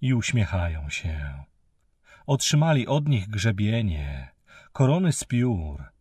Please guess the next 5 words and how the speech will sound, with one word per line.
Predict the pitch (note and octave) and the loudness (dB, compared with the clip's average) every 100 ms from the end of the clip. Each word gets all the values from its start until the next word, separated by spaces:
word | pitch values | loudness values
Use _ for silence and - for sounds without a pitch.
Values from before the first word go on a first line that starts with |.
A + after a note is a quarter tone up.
| _ - - - | _ -20 -12 -2
bransoletki. | B2 B2 A2 G#2 G2 D#2 - - F2 C#2+ C2+ C2 _ _ _ - - | 4 6 6 4 0 -2 -6 -12 -10 -8 -10 -12 _ _ _ -20 -12
Wszystko | - G3 - - | -2 -2 0 0
zrobione | C#3 C#3 A#2 B2 A2+ G2 | 2 2 4 4 4 4
ich | C#3 B2 | 0 0
rękami. | B2+ A2+ - F2+ D2 C#2+ C#2+ C2+ C2 | 2 2 2 0 -2 -6 -8 -10 -12